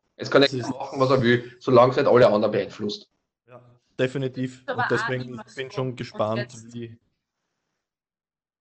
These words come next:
Speaker 2: Ja, Denise?
Speaker 3: Das ist auch, das, das ist auch immer wahr, dass einer alle anderen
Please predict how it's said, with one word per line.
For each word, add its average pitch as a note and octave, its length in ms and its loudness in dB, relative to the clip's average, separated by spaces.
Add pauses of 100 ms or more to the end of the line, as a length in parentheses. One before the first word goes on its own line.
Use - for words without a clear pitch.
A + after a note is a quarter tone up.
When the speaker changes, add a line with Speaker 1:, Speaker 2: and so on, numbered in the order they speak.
(120)
Speaker 2:
Ja, A#2 160 -20 (480)
Denise? B2 300 -10
Speaker 3:
Das - 60 -20
ist - 160 -20
auch, G#3+ 280 -4 (400)
das, A#3 160 -18
das A#3 220 -14
ist B3+ 220 -16
auch - 220 -10
immer A3+ 380 -10
wahr, F3+ 280 -6
dass F#3+ 260 -16 (400)
einer G#3+ 520 -12
alle G#3 300 -16
anderen G#3 320 -16